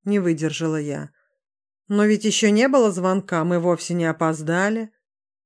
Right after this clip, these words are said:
Тарика дернула меня за рукав и еле слышно прошептала: "Молчи". "Разве, уважаемая юная леди?" хмыкнула магистр Оля. "Тогда почему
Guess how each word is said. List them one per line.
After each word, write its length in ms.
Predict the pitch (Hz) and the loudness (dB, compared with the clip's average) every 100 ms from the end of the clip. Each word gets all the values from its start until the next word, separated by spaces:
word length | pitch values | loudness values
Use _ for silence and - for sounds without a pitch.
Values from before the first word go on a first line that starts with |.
| - | -6
Тарика 460 | 175 202 233 240 | 0 2 2 0
дернула 480 | 226 180 175 208 202 | 0 2 2 2 0
меня 300 | 185 175 170 | 0 0 0
за 160 | 165 170 | 0 0
рукав 460 | 156 - 196 233 - | -2 -2 -2 -2 -2
и 80 | 214 | 0
еле 340 | 202 214 190 | 4 4 4
слышно 460 | - 196 220 220 196 | 0 -2 -2 -2 -4
прошептала: 760 | 180 180 196 - - 151 151 | -4 -4 -6 -6 -4 -4 -4
"Молчи". 1400 | 151 165 180 175 - - - - 208 202 196 185 156 139 _ _ _ _ _ _ - | -6 -6 -6 -6 -8 -10 -8 -6 -2 0 0 0 -2 -6 _ _ _ _ _ _ -2
"Разве, 600 | 214 240 339 381 370 311 | 2 6 4 4 4 4
уважаемая 760 | 254 247 226 240 202 202 196 | 6 6 6 4 4 4 4
юная 500 | 202 202 190 190 185 | 4 4 2 2 2
леди?" 460 | 196 180 160 143 160 | 2 2 0 0 -6
хмыкнула 580 | - 180 165 175 170 165 | -4 -4 -2 -2 -2 0
магистр 580 | 170 170 170 - 180 | -2 -2 -4 -6 -2
Оля. 400 | 170 160 151 151 - _ _ _ _ | 0 0 -2 -6 -10 _ _ _ _
"Тогда 340 | 190 185 190 190 | -2 0 2 2
почему 460 | 196 - 220 262 | 0 0 2 2